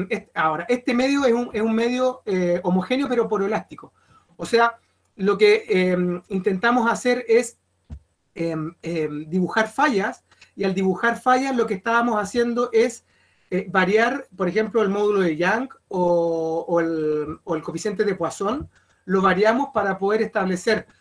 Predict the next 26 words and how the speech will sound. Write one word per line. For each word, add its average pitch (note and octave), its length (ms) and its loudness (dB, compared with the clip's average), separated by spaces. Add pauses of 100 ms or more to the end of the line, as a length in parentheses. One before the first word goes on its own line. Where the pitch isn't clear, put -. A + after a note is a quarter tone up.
(200)
zonas G#3+ 420 0
rígidas, G#3+ 640 0
o D#3 80 -10
sea, F3+ 260 0
rocas, A3 640 -2 (260)
de B3+ 440 2
zonas A#3+ 540 -2
de F#3+ 140 -2
ruptura, A#3+ 680 0 (440)
eh, E3 540 2 (300)
donde A3+ 420 0
se G#3+ 180 -6
supone, G3+ 340 0
¿no A3 80 0
es G3+ 60 -6
cierto?, G#3+ 260 -2
que G3+ 260 0
en G3+ 120 -2
una G#3 140 -2
falla A3+ 440 0
la G3 140 0
permeabilidad F3 540 -2
es G3 60 -4
mucho G3 240 -6
mayor. F#3 360 -2
Entonces, G3 440 -4